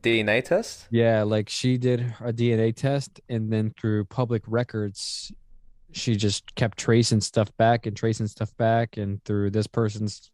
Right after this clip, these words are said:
Speaker 2: family and this
Speaker 1: Right.
Speaker 2: dad and this dad and whatever.
Speaker 1: I gotta do, I did a D N A test. We sent it away a couple weeks ago. I'm actually getting sponsored by one of those D N A kit
Speaker 2: Which one?
Speaker 1: tests. I'm, we're gonna do a video. Uh, I think it's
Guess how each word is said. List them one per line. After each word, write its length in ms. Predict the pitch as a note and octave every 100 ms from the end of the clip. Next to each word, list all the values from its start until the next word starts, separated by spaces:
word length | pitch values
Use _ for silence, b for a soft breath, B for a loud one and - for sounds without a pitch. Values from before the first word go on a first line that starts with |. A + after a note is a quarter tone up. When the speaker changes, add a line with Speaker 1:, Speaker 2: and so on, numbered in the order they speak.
| _
Speaker 2:
family 680 | - A2 A#2 A2+ A2+ A2+ A2+
and 340 | G#2 F#2 G#2 C3 - A#2+
this 140 | - A#2+
Speaker 1:
Right. 420 | A#2 A2+ G#2 G2+
Speaker 2:
dad 220 | A2 G#2+
and 120 | G#2
this 160 | A2 A2
dad 500 | G#2+ G#2 A2 A2 A2
and 180 | A2+ A#2 _ _
whatever. 420 | G#2 G#2+ B2 B2 _
Speaker 1:
I 100 | C3
gotta 160 | D#3 F3
do, 180 | C#3 C#3
I 140 | C#3+ D3
did 180 | E3
a 60 | D#3+
D 160 | C3+ C3+
N 100 | A#2
A 120 | A#2
test. 420 | - G#2+ G2 -
We 100 | A2+
sent 340 | - A#2+ G#2+
it 140 | A2 -
away 500 | G2+ G2+ G2+ G2 F#2 - _ _ _
a 40 | -
couple 280 | B2 A2 G#2
weeks 240 | G#2 -
ago. 340 | G2 G2 F#2 F#2+
I'm 120 | A#2
actually 200 | C3 C3
getting 140 | B2+
sponsored 400 | G#2+ - B2 B2
by 120 | G2 F#2+
one 160 | G2
of 60 | F#2+
those 180 | F#2 F#2
D 140 | G2+
N 80 | F#2+
A 120 | F#2
kit 240 | F2+ - F2+
Speaker 2:
Which 180 | C3
one? 280 | E3 D3+ A2+ G#2+
Speaker 1:
tests. 460 | G#2+ G#2 F#2+ -
I'm, 140 | G2 G2 _ _ _ _
we're 60 | -
gonna 180 | A2 A2
do 100 | G#2
a 40 |
video. 320 | F#2 G#2 G2+ F#2
Uh, 440 | G#2 G2+ F#2+ F#2+
I 60 | G#2+
think 180 | - B2
it's 280 | G2+ -